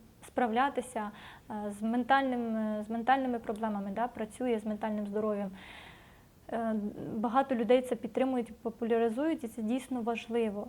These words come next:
Тож так, важливо на рівні фізіології зберігати себе, але психіка надзвичайно важлива, не варто цим нехтувати.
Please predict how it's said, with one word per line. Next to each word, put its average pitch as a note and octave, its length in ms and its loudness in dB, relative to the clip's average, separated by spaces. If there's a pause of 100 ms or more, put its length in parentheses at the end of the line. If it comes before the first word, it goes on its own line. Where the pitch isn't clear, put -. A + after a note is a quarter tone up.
(120)
Тож - 260 -10 (120)
так, C4 260 2
важливо B3 560 2
на A#3 140 -2
рівні A#3+ 240 0
фізіології B3 560 2
зберігати G#3+ 560 -2
себе, - 280 -10 (480)
але A#3+ 180 2
психіка C#4+ 760 -2 (680)
надзвичайно C4 920 -2
важлива, G#3 380 -4
не G#3+ 80 -2
варто C4+ 260 0
цим B3 240 -2
нехтувати. G#3+ 640 -4